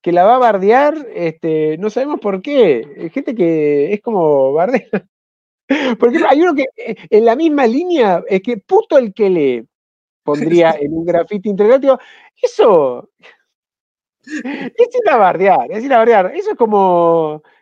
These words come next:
Speaker 1: claro. E-, es
Speaker 2: Y es
Speaker 1: como,
Speaker 2: el
Speaker 1: no sé.
Speaker 2: mismo, es el mismo chabón que escribe en los baños, que le pintó ir a otro planeta a escribir eso.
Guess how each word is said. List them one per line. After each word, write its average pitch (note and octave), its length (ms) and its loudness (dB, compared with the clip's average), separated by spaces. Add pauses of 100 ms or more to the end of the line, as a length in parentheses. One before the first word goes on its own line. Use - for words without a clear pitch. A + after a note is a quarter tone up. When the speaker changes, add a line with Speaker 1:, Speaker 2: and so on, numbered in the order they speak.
(140)
Speaker 1:
claro. D#3+ 760 0 (300)
E-, C4 240 -8
es D4 80 -2
Speaker 2:
Y D#4+ 60 0
es E4 60 0
Speaker 1:
como, C#4+ 140 0
Speaker 2:
el C4+ 60 0
Speaker 1:
no C#4 60 -4
sé. D4+ 60 -2
Speaker 2:
mismo, A3+ 440 -4 (580)
es B3 220 -4
el B3 120 -2
mismo D#4+ 240 2
chabón B3 380 0
que A3 100 -2
escribe C4 280 -6
en G3+ 80 -2
los F#3+ 140 -2
baños, C4 640 -2 (300)
que D#3 440 -2 (340)
le E3+ 180 -2
pintó C4 360 2
ir B3+ 120 2
a A#3 40 2
otro A3+ 160 0
planeta A3 640 0
a D3+ 80 -6
escribir F3 340 0
eso. D3 420 -6